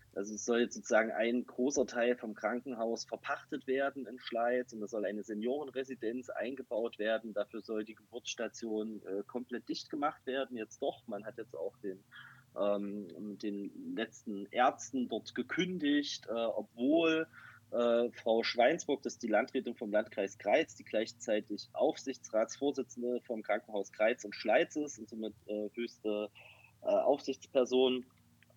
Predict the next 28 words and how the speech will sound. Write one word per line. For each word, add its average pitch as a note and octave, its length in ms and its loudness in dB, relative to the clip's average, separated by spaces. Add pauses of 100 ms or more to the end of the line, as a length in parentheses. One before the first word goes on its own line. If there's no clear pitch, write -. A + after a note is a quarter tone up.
(180)
ähm, G#2+ 480 4
noch A2+ 260 2
im G#2+ 120 0
März G#2+ 260 2
gesagt G#2+ 340 2
hat, G#2 160 -2
dass - 160 -2
niemand, A#2 540 -2
äh, G2 400 0
dass F#2+ 200 -10
höchstwahrscheinlich G#2 520 -4
niemand G#2+ 240 -4
gekündigt C3 480 -6
werden A#2 260 -2
soll. A2 320 0 (480)
Ähm, G2+ 400 0
also G2+ 160 -6
da, G2+ 460 4
da G#2 300 0
sind A2+ 340 -4
auch G#2 340 4 (400)
bestimmte A2+ 420 -4
Sachen A2 460 0
jetzt G2+ 260 -4
nicht A2 200 -4
immer G2+ 240 -4
so G2 180 -2
der, F#2 540 2